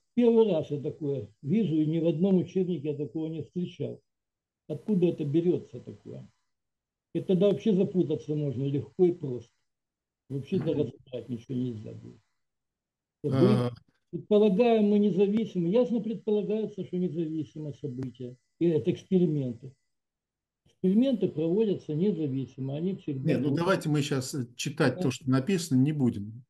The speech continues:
Speaker 1: Ну хорошо, я просто задал вопрос, ладно, я,
Speaker 2: Нет,
Speaker 1: я
Speaker 2: нет, я, я п-, я попытаюсь
Speaker 1: Ну,
Speaker 2: еще раз
Speaker 1: понимаю,
Speaker 2: сказать.
Speaker 1: что
Speaker 2: Нет, подождите, еще раз. Раз вопрос возник, то есть непонимание. Раз оно возникло, то его надо выяснить. Это совершенно законно, совершенно нормально, совершенно естественная вещь.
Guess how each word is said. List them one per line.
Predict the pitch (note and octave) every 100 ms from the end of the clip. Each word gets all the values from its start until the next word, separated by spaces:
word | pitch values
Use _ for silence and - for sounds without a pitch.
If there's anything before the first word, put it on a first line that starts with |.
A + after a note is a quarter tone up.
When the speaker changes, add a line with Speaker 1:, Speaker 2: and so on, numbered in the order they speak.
| _ -
Speaker 1:
Ну | F3+
хорошо, | B3 C4 A3 F3
я | E3
просто | D3+ F#3+ E3
задал | F3 F#3 E3+
вопрос, | F3 G3 G#3 F3+
ладно, | F#3+ D#3 C3+
я, | C#3+
Speaker 2:
Нет, | - D3
Speaker 1:
я | E3+
Speaker 2:
нет, | C#3 C3
я, | C3+ E3
я | C3+ E3+
п-, | E3+ C#3+
я | E3
попытаюсь | E3+ D#3+ F3 E3+ F#3+ F3+
Speaker 1:
Ну, | D3
Speaker 2:
еще | - G3+ D#3+
раз | G#3+ G#3+
Speaker 1:
понимаю, |
Speaker 2:
сказать. | - C3 D#3 F3+
Speaker 1:
что |
Speaker 2:
Нет, | D3 B2 - _ -
подождите, | C#3+ C3+ A#2+
еще | - A2+
раз. | G2+ - _ _ -
Раз | C3+ F#3+ -
вопрос | D3+ D3 E3+ -
возник, | C3 C3 C#3 A3+ A#3
то | A#2
есть | E3+ F3
непонимание. | E3+ - D3 B2+ F#2+ F#2 A2
Раз | A#2+ D#3 -
оно | D3 C#3+
возникло, | C3+ C#3 A3+ A#3 B2
то | - G#2
его | A#2 F#3
надо | D3 D#3+ D#3+ D#3+
выяснить. | C#3 C#3+ A#2 - G#2+ G#2+
Это | C3 C3+
совершенно | - A#2 F3+ F3 B2
законно, | A#2 A2 E3+ F3+ C3
совершенно | - - D3 B2+
нормально, | G#2 G#2+ C#3+ D3 C3 - -
совершенно | - A#2 - D#3+
естественная | A#2 A2 - B2+ - C3+ B2
вещь. | G2+ - -